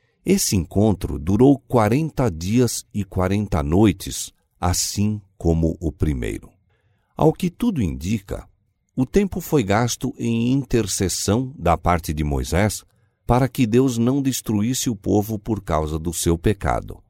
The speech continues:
O relato acerca desse período é muito breve, mas o sábado é mencionado. "Seis dias trabalharás,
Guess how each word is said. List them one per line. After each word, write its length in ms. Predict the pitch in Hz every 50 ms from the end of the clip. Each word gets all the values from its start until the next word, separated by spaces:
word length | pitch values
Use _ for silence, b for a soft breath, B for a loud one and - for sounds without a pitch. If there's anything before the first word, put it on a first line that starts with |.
| _ _ _ _ _ _ _ _ _ _
O 120 | - 139
relato 500 | 131 143 170 160 156 160 175 190 - -
acerca 460 | 156 123 - - 120 120 113 - 101 90
desse 280 | 92 98 92 - -
período 640 | - - 85 76 71 76 90 107 110 85 82 - - -
é 120 | 104 110
muito 380 | 113 131 151 180 190 - - 180
breve, 540 | 127 90 87 87 85 78 69 65 67 65 - _ _ _ _ _ _ _ _
mas 460 | - 90 95 104 110 110 107 - - - _ -
o 120 | 117 113
sábado 760 | 107 - - - - 110 117 120 117 117 123 120 117 131 120 - _ _
é 80 | - 98
mencionado. 1000 | 92 92 98 107 120 117 - - 120 107 90 76 76 67 60 50 52 53 - _ _ _ _ _ _ _ _ _ _ _
"Seis 500 | - - - - 156 175 196 175 127 95
dias 380 | 85 90 101 123 131 95 - -
trabalharás, 920 | - 87 85 78 80 80 80 71 60 60 60 64 73 87 95 95 - -